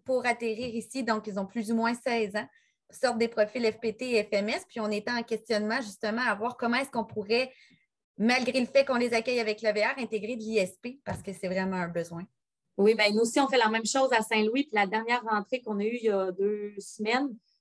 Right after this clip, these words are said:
Speaker 2: on a accueilli trois cents élèves, puis quatre groupes de V R. Fait que c'est, puis c'est beaucoup, beaucoup de, justement, des jeunes secondaires qui, la pandémie n'a pas aidé personne, mais eux non plus, eux aussi ont été impactés. Fait que c'est pour ça qu'on veut essayer de leur intégrer, là,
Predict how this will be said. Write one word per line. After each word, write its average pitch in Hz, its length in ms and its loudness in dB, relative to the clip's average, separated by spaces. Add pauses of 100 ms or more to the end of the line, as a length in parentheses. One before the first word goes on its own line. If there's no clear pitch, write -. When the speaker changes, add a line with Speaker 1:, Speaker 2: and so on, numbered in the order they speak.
Speaker 2:
on 196 120 2
a 208 60 4
accueilli 220 340 0
trois 240 260 2
cents 247 300 0
élèves, 233 300 0 (260)
puis - 140 -20
quatre 226 220 -4
groupes 202 240 2
de 202 100 2
V 190 180 2
R. 190 280 0 (120)
Fait 175 120 -12
que 180 180 -6
c'est, 175 320 -4 (100)
puis 190 120 -2
c'est - 280 0 (220)
beaucoup, 254 420 2
beaucoup 208 360 -2
de, 185 140 4
justement, 185 420 0 (420)
des 196 140 6
jeunes 196 260 2
secondaires 202 680 4 (140)
qui, 208 220 -4
la 196 140 4
pandémie 202 440 0
n'a 190 100 2
pas 208 180 -4
aidé 196 180 0
personne, 208 480 -4
mais 190 140 2
eux 196 100 -2
non 190 180 -2
plus, 208 160 -4
eux 214 140 6
aussi 220 340 -6
ont 208 80 -4
été 196 260 2
impactés. 196 540 -4 (500)
Fait - 120 0
que 175 420 4 (100)
c'est - 140 -16
pour 185 100 -4
ça 214 140 0
qu'on 196 140 2
veut 185 100 2
essayer 214 220 2
de 185 60 -2
leur 196 140 4
intégrer, 185 520 -2
là, 196 200 0